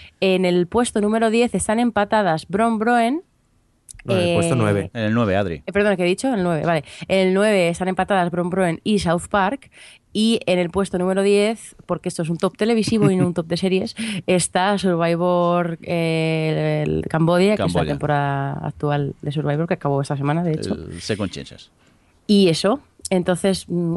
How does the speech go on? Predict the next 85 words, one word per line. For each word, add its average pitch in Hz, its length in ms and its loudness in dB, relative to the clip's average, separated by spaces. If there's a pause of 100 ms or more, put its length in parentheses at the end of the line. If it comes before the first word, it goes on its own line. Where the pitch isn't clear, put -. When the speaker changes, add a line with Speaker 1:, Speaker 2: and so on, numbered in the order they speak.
Speaker 1:
¿qué? 214 120 2
¿Hablamos 208 360 2
un 269 60 -6
poco 294 220 -2
de 302 180 2
Bron 294 200 0
Broen 302 240 2
y 302 80 4
South 285 220 0
Park 294 160 0
y 294 140 4
Survivor 294 520 4
o 180 60 2
cómo? 185 440 0 (120)
Speaker 3:
A 139 80 2
ver, 135 220 4
Speaker 2:
Vale. 143 160 4
Speaker 3:
eh, 117 840 4
Bron 156 200 2
Broen, 113 920 2
¿quién 135 180 2
la 131 60 4
ve 123 120 2
de 113 80 4
vosotros? 107 600 -2
Adri, 131 220 2
tú 127 140 -2
le 139 60 4
has 131 60 2
dado 147 120 4
Speaker 1:
Pues 175 80 4
Speaker 3:
siete 196 120 6
Speaker 1:
yo, 190 60 4
que 170 60 4
Speaker 3:
puntos, - 140 2
Speaker 1:
soy - 100 4
la 190 80 4
Speaker 3:
¿no? - 80 4
Speaker 1:
que 175 40 4
la 175 60 4
he 170 60 2
votado. 190 320 2
Speaker 3:
Sí, 123 80 0
sí, 143 80 0
que 101 100 0
le 95 60 4
has 101 80 2
dado 123 280 4
Speaker 1:
<laughs> - 0 -
Speaker 3:
siete 120 380 0
puntos. 120 640 -2
¿Esta 123 300 0
cuál 151 160 4
es? 180 180 0
¿Qué 139 120 2
Speaker 1:
Sí, 127 40 -2
Speaker 3:
temporada 135 400 4
Speaker 1:
sí. 165 60 2
Speaker 3:
es - 220 -6
la 117 120 2
que 117 60 0
has 110 100 0
visto 151 220 -4
Speaker 1:
Es - 60 2
Speaker 3:
hoy? - 40 2
Speaker 1:
la 240 80 0
ter-, 208 160 -6
la 226 80 -6
Speaker 3:
La 196 140 2
Speaker 1:
temporada 196 340 2
Speaker 3:
tercera - 140 4
ya. 87 160 2
Speaker 1:
tres. - 180 -12
Speaker 3:
Muy - 140 -8
Speaker 1:
Siete 220 140 2
Speaker 3:
bien. 254 120 0
Speaker 1:
puntos, 185 400 -2
ojo, 160 300 -2
¿eh? 175 180 -2
Es - 140 -2
Speaker 3:
Ya, 110 100 4
Speaker 1:
que, 120 60 6
Speaker 3:
ya, 135 180 2
me 104 120 0
Speaker 1:
bueno, - 20 -2